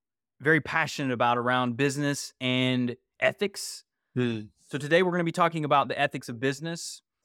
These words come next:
Speaker 1: And my aim and our aim together is to, to offer an alternative perspective, I think, to the way a lot of businesses are ran, because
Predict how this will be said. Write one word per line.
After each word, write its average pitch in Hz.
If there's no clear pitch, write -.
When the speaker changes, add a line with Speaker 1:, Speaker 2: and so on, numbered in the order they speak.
Speaker 1:
And 135
my 135
aim 180
and 139
our 165
aim 143
together 131
is 123
to, -
to -
offer 151
an 139
alternative 135
perspective, 127
I 120
think, 135
to 143
the 131
way 135
a 123
lot 131
of 131
businesses 135
are 117
ran, 151
because 165